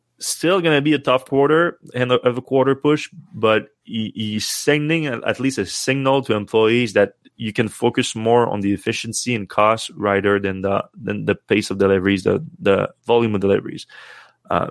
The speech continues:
the end of the email here basically sums it up. We posted the whole email on, on the site if you wanna check it out. But the, he said, "The right principle is to take the most efficient action as though we're not publicly traded and the notion of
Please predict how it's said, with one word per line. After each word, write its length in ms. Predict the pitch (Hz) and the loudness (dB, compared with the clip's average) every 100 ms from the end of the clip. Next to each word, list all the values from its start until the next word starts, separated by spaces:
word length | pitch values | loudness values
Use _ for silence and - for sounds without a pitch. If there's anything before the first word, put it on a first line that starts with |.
| - | -8
the 300 | 110 113 151 | -6 -2 -2
end 80 | 156 | -2
of 100 | 127 | -2
the 60 | |
email 420 | 113 113 113 127 | -2 -2 -2 -2
here 220 | 113 120 107 | 0 0 0
basically 380 | 104 98 113 | 0 0 -4
sums 240 | 101 104 98 | -2 -4 0
it 60 | |
up. 120 | 113 123 | 0 0
We 60 | |
posted 320 | 107 113 - | -2 -2 0
the 80 | 107 | 0
whole 180 | 101 101 | 2 2
email 400 | 101 101 101 98 | 0 0 -2 -2
on, 160 | 101 95 | -6 -8
on 200 | - 98 90 | -10 -8 -8
the 80 | |
site 260 | 98 101 107 | -4 0 0
if 140 | 104 | -2
you 40 | 101 | -4
wanna 140 | 98 | -6
check 220 | 95 104 | -4 -4
it 60 | 101 | 0
out. 180 | 110 110 | 2 2
But 160 | 98 | 0
the, 260 | 101 101 101 - _ - - | 2 2 2 -4 _ -16 -8
he 80 | 110 | -2
said, 180 | 120 | 0
"The 100 | 113 | 0
right 400 | 107 117 147 185 | 0 2 0 0
principle 500 | - 127 - 120 123 | 0 0 0 0 2
is 120 | 120 - | 0 -2
to 100 | - | -2
take 220 | 120 113 | 0 0
the 80 | 101 | 0
most 500 | 107 131 151 147 - | 0 2 2 -2 -4
efficient 680 | 123 - 139 143 143 131 - - | -6 -2 -2 0 0 -2 -4 -4
action 640 | 120 135 - 117 120 131 - - - | -4 -4 -2 0 0 -2 -8 -20 -4
as 220 | 110 104 | -2 0
though 100 | 120 | 0
we're 240 | 120 110 104 | 2 2 0
not 380 | 107 127 127 | 0 0 0
publicly 360 | 107 107 104 113 | 0 2 0 -4
traded 500 | - 113 117 123 131 | -2 0 2 2 0
and 140 | 107 | -2
the 80 | 104 | 0
notion 400 | 101 107 107 120 | 0 -2 -2 -2
of 120 | 104 | -4